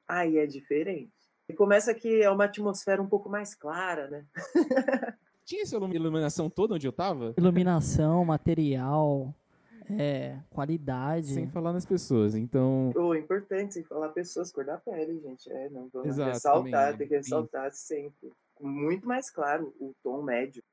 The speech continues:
Speaker 1: Começou por aí, a escola particular. Aí, assim, você é criança, né? Você não tem a estrutura psíquica formada pra conseguir interpretar determinadas violências e dar significados outros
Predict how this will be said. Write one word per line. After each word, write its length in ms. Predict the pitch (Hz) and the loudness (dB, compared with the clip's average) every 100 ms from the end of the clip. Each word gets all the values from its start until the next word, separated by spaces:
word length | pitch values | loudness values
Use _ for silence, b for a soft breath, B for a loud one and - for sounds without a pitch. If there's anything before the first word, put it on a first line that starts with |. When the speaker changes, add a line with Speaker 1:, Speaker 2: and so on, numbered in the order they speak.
| _ | _
Speaker 1:
Começou 500 | 165 180 170 190 180 | 0 2 0 -2 0
por 180 | 214 | -2
aí, 280 | 247 202 123 _ _ _ _ - | -2 -4 -8 _ _ _ _ -8
a 80 | |
escola 280 | 123 - 127 | -6 -6 -8
particular. 560 | 120 127 123 - 139 110 _ b b b b | -6 -10 -10 -6 -4 -4 _ b b b b
Aí, 180 | 208 240 | 0 2
assim, 440 | 247 240 180 127 - _ - | 2 -2 -4 -8 -16 _ -4
você 180 | 302 | -2
é 40 | - | 0
criança, 640 | - 139 175 170 156 139 | -2 2 4 2 -2 -8
né? 200 | 139 151 | -6 -4
Você 240 | 156 160 190 | -4 -4 -4
não 120 | 208 | -6
tem 360 | 202 185 214 196 | -4 -4 -2 -4
a 40 | |
estrutura 600 | 151 165 156 - 143 143 | -6 -8 -8 -4 -2 -2
psíquica 600 | 143 139 - 139 139 139 | -4 -8 -6 -8 -8 -12
formada 440 | 139 143 135 135 151 | -4 -2 0 -2 -2
pra 120 | 156 | -8
conseguir 340 | 156 175 165 175 | -10 -12 -8 -8
interpretar 520 | 180 175 185 170 156 | -8 -6 -6 -4 -4
determinadas 560 | 156 147 143 139 135 | -2 -6 -8 -8 -8
violências 560 | 131 131 131 160 190 156 | -6 -6 -4 -6 -8 -8
e 40 | 147 | -2
dar 160 | 147 | -2
significados 840 | 151 160 160 156 _ 156 160 170 151 | -4 -10 -10 -12 _ -4 -4 -4 2
outros 600 | 165 196 - 123 - | 2 0 -8 -16 -16